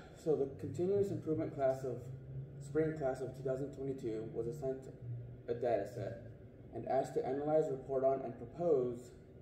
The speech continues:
an action plan on the on-time and late percentages for a company. An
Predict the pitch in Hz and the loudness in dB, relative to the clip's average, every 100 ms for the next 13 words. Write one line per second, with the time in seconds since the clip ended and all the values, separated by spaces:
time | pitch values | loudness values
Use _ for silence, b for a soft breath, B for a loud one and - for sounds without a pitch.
0 | - - - 120 - 135 - 123 123 120 | -20 -20 -12 -8 -2 -2 -2 -4 -2 -2
1 | - 120 113 110 - 123 147 151 139 131 | -2 -2 -2 -2 -2 0 0 -2 -2 0
2 | 131 139 - - - - - - 120 117 | 0 -2 -6 -16 -18 -18 -18 -8 -2 0
3 | 113 107 113 127 143 - - 127 147 139 | -2 -4 0 2 0 -4 -12 -8 -6 -4
4 | 123 113 113 - - - - - - - | -4 -2 -2 -4 -14 -16 -18 -18 -16 -2
5 | 127 120 - 117 110 98 98 - - - | 2 2 2 -4 -2 -4 -6 -12 -18 -18
6 | - - - - - - - - - 135 | -18 -18 -18 -18 -18 -18 -18 -14 -4 -2